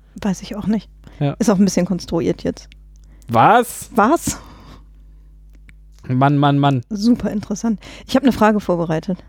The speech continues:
Speaker 2: Welche?
Speaker 1: Und zwar haben wir uns doch unterhalten und es ging um Mittelaltermärkte.
Speaker 2: Ja?
Speaker 1: Mittelaltermarkt, ja oder nein?
Speaker 2: Bin ich dabei, auf jeden Fall.
Speaker 1: <laughs>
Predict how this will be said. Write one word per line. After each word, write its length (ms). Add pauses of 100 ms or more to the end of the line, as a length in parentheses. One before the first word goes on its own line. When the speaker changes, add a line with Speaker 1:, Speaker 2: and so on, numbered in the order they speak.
(160)
Speaker 2:
Welche? 400 (1000)
Speaker 1:
Und 160
zwar 220
haben 160
wir 80
uns 140
doch 120
unterhalten 600
und 140
es 120
ging 200
um 220 (320)
Mittelaltermärkte. 1160 (500)
Speaker 2:
Ja? 400
Speaker 1:
Mittelaltermarkt, 1040
ja 360
oder 180
nein? 500 (880)
Speaker 2:
Bin 100
ich 100
dabei, 400
auf 160
jeden 180
Fall. 340
Speaker 1:
<laughs> 40